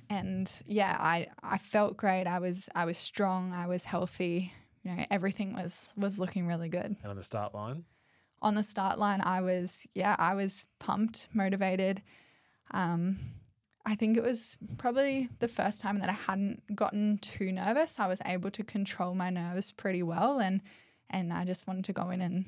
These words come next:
Speaker 2: you know, see, see what I could do.
Speaker 1: Then that race.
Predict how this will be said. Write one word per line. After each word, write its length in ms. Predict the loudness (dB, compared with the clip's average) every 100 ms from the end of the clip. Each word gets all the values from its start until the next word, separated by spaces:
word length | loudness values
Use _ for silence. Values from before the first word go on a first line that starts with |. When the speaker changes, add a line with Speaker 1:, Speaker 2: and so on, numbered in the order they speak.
| -6 -6
Speaker 2:
you 100 | -4
know, 80 | -2
see, 320 | -2 0 0 0 -4 -8 -10
see 200 | -8 -2
what 100 | -2
I 60 | -2
could 160 | -2 -2
do. 180 | -2 -4 -6 -12 -12 -16 _ _ _ -8
Speaker 1:
Then 140 | -4
that 160 | -4 -2
race. 420 | -4 -4 -6